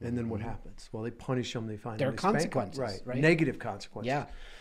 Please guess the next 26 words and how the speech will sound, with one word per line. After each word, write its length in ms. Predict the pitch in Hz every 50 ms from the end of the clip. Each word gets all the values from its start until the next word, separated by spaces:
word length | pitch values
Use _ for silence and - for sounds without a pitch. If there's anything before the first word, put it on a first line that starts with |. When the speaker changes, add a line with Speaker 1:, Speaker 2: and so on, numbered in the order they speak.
| - - - - -
Speaker 1:
And 100 | 143 139
so 220 | - - 175 160
that's 240 | 160 208 269 277 -
kind 320 | - - - - 330 320 269
of 80 | 175
the 60 | 165
notion. 580 | 147 143 139 147 170 202 196 - - 131 104 107
You 100 | 123 135
know, 80 | 139 147
when 100 | 151 139
people 220 | 165 254 262 277
hear 160 | 233 240 233
accountability, 720 | 190 - - 190 202 175 156 131 160 175 175 175 156 147 135
they 120 | 127 131
immediately 500 | 123 131 139 160 202 220 220 190 180 156
think 320 | - - 170 160 151 156 - - - - - -
how 120 | - 156 151
they've 140 | 147 139 127
experienced 560 | 127 127 - - 185 185 185 175 180 - -
it, 120 | 135 127 -
which 180 | 135 135 -
is 120 | 139 117 117
negative 340 | 135 127 113 120 113 - -
consequences. 920 | - - 139 135 135 131 - 120 - - 107 101 95 - - - - - -
And 120 | 120 107
so 320 | - - 147 135 127 -